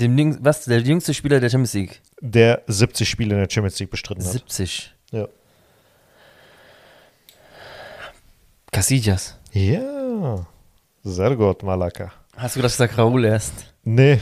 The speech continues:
Speaker 2: ich hab gedacht, du sagst jetzt irgendwas anderes Komisches oder sowas.
Speaker 1: Nee,
Speaker 2: Ich
Speaker 1: nee,
Speaker 2: hatte
Speaker 1: nee.
Speaker 2: schon überlegt gehabt, dir zu
Speaker 1: Iker.
Speaker 2: sagen, da von diesen ganzen Autogrammen ist einer davon dabei.
Speaker 1: <laughs>
Speaker 2: Ähm. Ähm, ähm, ähm, ähm, ähm. Solari.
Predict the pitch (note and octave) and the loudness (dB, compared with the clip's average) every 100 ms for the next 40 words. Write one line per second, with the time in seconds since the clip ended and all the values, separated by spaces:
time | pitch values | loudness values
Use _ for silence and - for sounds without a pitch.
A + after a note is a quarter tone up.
0 | - - G#2 G#2+ G#2+ G#2 G2+ G#2 G#2+ A2+ | -2 -6 -4 0 2 2 2 2 2 0
1 | A2+ G#2 G#2 G2 G#2 G2 - A2+ A2+ G2 | 0 0 2 0 0 -2 -2 -2 -2 -4
2 | F2 F#2 F#2 F#2+ F#2 D#3 E3 B2 C#3 C3 | -6 -6 -6 -4 -4 -2 2 2 4 4
3 | A#2 A2+ B2+ A#2 A2 A2 A#2 G#2 A2+ A#2+ | 4 4 2 2 0 -4 -4 2 4 4
4 | A2+ G#2+ A#2 A2 G#2 F#2+ G#2 G#2 A#2+ G#2 | 4 4 2 -2 -4 -4 -4 -4 -4 -4
5 | G2+ G2+ - G#2+ G#2 G2+ - G#2 G2+ F2+ | -4 -4 -2 -2 -2 -8 -6 -4 -4 -4
6 | - F#2+ F2+ F#2+ F#2 - - - - - | -6 -4 -2 -2 -2 -8 -16 -20 -18 -14
7 | - - - - _ - B2+ B2 B2 A#2+ | -14 -14 -14 -16 _ 2 6 6 6 4
8 | A#2+ A#2+ A2 - - _ _ _ _ _ | 0 -2 -4 -8 -14 _ _ _ _ _
9 | _ _ _ _ _ _ _ _ _ _ | _ _ _ _ _ _ _ _ _ _
10 | _ _ - - A2+ A2+ G#2+ G#2 F#2+ F#2+ | _ _ -14 -4 -2 0 -2 -2 -4 -4
11 | - C3 G#2+ F2+ - - _ _ _ _ | 2 2 2 -4 -12 -20 _ _ _ _
12 | _ _ _ _ _ _ _ _ _ _ | _ _ _ _ _ _ _ _ _ _
13 | _ _ _ _ - A#2 A2 A#2+ G#2+ F2 | _ _ _ _ -4 2 6 6 4 -2